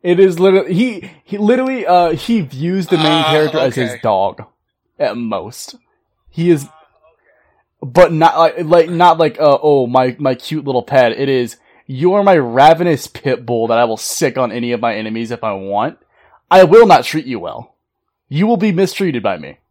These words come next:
Speaker 2: Hmm.
Speaker 1: Are you fine with this if it means killing dragons?" Yeah, that's
Speaker 2: Uh,
Speaker 1: the, that's the whole fucking point of here.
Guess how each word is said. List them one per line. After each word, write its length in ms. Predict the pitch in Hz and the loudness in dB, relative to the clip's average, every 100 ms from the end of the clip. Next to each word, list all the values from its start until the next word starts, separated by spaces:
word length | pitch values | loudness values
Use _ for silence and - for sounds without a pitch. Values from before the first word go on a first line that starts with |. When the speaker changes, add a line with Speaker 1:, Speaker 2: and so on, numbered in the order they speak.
| _ _ _ _ _ | _ _ _ _ _
Speaker 2:
Hmm. 160 | 120 | -4
Speaker 1:
Are 60 | 147 | -2
you 180 | 147 190 | -2 -2
fine 300 | - 196 185 | 4 4 4
with 160 | 143 | 0
this 240 | 127 117 143 | -2 -4 -4
if 80 | |
it 80 | 139 | -6
means 240 | 139 135 117 | -4 -6 -6
killing 260 | 147 135 | -8 -6
dragons?" 560 | 120 117 95 - - - _ _ _ _ _ _ _ _ _ _ _ _ | -2 -2 -2 -10 -20 -20 _ _ _ _ _ _ _ _ _ _ _ _
Yeah, 440 | 110 139 113 117 117 | 0 2 2 -6 -6
that's 180 | 123 - | -6 -4
Speaker 2:
Uh, 100 | 117 | -6
Speaker 1:
the, 60 | |
that's 180 | 120 123 | -6 -6
the 60 | 120 | -8
whole 100 | 117 | -6
fucking 260 | 143 120 | -6 -6
point 200 | 110 123 | -6 -6
of 80 | 110 | -6
here. 240 | 110 107 | -6 -8